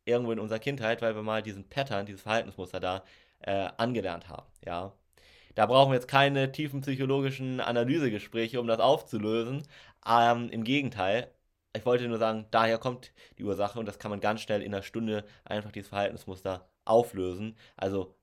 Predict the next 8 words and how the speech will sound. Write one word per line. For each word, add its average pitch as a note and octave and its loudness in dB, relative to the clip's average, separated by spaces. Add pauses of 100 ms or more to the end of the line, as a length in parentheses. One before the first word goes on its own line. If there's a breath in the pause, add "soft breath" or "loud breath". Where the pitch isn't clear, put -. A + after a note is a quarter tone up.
(120)
einfach A2 0 (200)
für A#2 -2
mich, C#3 2 (160 soft breath)
einfach A#2 0
für A#2 -2
einen A2+ 0
Laien A2+ 2
nicht, C#3 -2